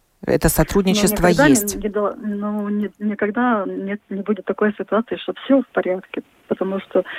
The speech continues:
Speaker 2: если мы даже будем говорить, что на данный момент всё в порядке, есть очень многие,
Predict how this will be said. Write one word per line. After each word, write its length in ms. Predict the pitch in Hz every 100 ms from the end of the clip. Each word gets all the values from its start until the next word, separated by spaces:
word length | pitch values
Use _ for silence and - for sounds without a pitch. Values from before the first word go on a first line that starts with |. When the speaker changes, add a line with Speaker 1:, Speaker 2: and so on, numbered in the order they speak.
| -
Speaker 2:
если 220 | 196 196 196
мы 140 | 202
даже 260 | 196 190 180
будем 500 | 196 190 190 185 180
говорить, 220 | 190 -
что 180 | - 196
на 120 | 190
данный 320 | 202 202 190
момент 360 | 190 196 190 -
всё 160 | - 196
в 20 |
порядке, 500 | - 190 277 - 196
есть 300 | 196 208 -
очень 380 | 190 202 - 185
многие, 400 | 208 196 185